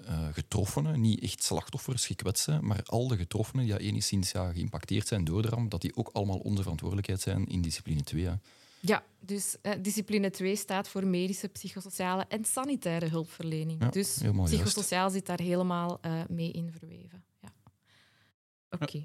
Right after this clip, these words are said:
Speaker 3: want er wordt vaak snel gezegd van, eh, eh, er zijn geen slachtoffers. En tegen de mug, de brandweer zegt tegen de mug van, "Ga maar terug naar,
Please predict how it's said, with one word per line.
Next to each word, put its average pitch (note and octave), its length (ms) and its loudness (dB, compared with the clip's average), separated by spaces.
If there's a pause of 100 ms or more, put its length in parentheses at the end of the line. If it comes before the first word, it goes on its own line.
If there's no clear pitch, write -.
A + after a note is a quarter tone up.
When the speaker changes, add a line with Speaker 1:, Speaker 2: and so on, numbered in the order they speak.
Speaker 3:
want C3+ 140 2
er C3 60 2
wordt A2 160 0
vaak G#2+ 200 2
snel G#2+ 200 2
gezegd G2 360 -4
van, A#2 200 -2
eh, G#2 240 -2
eh, A2 200 -6
er G#2+ 200 -6
zijn G#2 200 0
geen G2+ 120 2
slachtoffers. A2+ 640 -2
En A#2+ 120 2
tegen G#2 180 0
de G#2 60 6
mug, G#2+ 280 4
de A2 180 0
brandweer A2+ 320 4
zegt A2 140 -2
tegen A2 160 -4
de A2+ 60 -2
mug A2 200 -4
van, A2 180 4
"Ga G#2+ 120 4
maar G#2 160 0
terug - 220 -4
naar, G2 360 -4